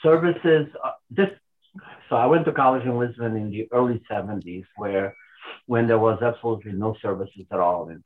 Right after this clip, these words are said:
Portugal, way before the European Union, et cetera. Now, um, that services are, a lot more services are available. Uh, I think, just like here, I think blind people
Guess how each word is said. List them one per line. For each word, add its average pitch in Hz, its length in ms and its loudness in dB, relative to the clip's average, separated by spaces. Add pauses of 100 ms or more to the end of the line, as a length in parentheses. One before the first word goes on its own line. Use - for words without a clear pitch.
Portugal, 98 800 -4
way 107 200 -2
before 98 480 -4
the 90 60 -6
European 95 540 -4
Union, 110 440 -4
et 101 200 -14
cetera. 110 420 -10 (1000)
Now, 147 640 4 (360)
um, 127 500 0 (1040)
that 131 320 2
services 135 520 2
are, 120 320 2 (280)
a 110 60 -2
lot 117 160 2
more 120 260 -2
services 117 340 -6
are 107 220 0
available. 104 720 -2 (300)
Uh, 107 400 2 (160)
I 156 260 0 (100)
think, 120 280 -4 (140)
just 135 220 -2
like 110 220 0 (120)
here, 107 380 -4 (220)
I 127 160 2
think 113 380 -6
blind 117 320 0
people 104 520 -8